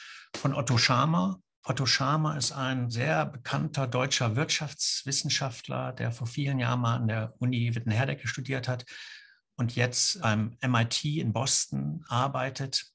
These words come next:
und dort das Presencing-Institut leitet. Und er ist derjenige,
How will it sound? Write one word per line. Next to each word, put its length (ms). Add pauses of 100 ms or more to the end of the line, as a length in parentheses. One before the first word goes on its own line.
(120)
und 160
dort 240
das 360
Presencing-Institut 1300
leitet. 760
Und 500
er 220
ist 260
derjenige, 1000